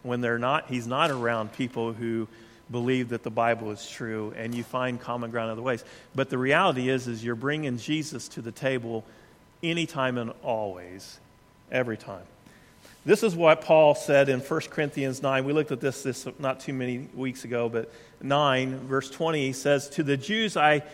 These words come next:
become as a Jew in order to win the Jews. To those under the law, I become as one under the law,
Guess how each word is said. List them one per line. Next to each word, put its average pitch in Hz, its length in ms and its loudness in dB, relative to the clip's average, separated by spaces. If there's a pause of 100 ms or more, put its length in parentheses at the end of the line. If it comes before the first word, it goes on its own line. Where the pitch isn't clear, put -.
(120)
become 160 420 0
as 151 160 6
a 139 100 4
Jew 151 280 0
in 135 100 0
order 139 300 0
to 135 160 -8
win 127 220 0
the 123 100 -2
Jews. 123 500 -4 (380)
To 156 100 2
those 151 320 6
under 160 240 4
the 170 100 4
law, 165 400 6
I 139 300 6
become 151 480 0
as 135 220 0
one 143 200 0
under 139 280 2
the 127 60 -6
law, 160 440 4